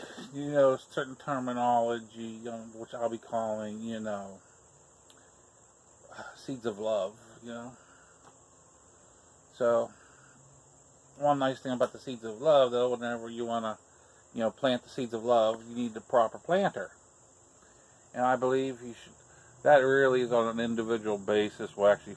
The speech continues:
fit you, whatever you enjoy, as far as an employ-, in a, a, a seed planter. The seed planter, hmm, they come in many colors, many sizes, many, we'll say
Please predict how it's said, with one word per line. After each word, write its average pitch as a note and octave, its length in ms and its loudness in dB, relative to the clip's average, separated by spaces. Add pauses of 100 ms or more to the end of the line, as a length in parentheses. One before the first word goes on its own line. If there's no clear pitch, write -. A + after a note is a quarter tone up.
fit G2+ 140 -2 (140)
you, G2 180 -4
whatever G2 380 2
you G2+ 240 -6
enjoy, G2 480 -2 (460)
as G2+ 100 -6
far G#2 360 10
as G2 100 -2
an G2 80 -6
employ-, G2+ 380 -4 (340)
in G#2 100 -8
a, G2+ 120 -2 (220)
a, G#2+ 60 0 (260)
a A2+ 60 -6 (100)
seed B2 220 -6
planter. G#2 440 -2 (760)
The - 80 -8
seed A3 240 -2
planter, D#3+ 420 4 (300)
hmm, F3+ 180 -6 (1400)
they E3+ 40 -12
come G#3 140 6
in C#3+ 120 2
many A#2+ 180 2
colors, F#2 540 0 (1300)
many A3 180 0
sizes, D3+ 720 2 (160)
many, A#2 680 -4 (1160)
we'll A#2 100 -8
say A2 220 -6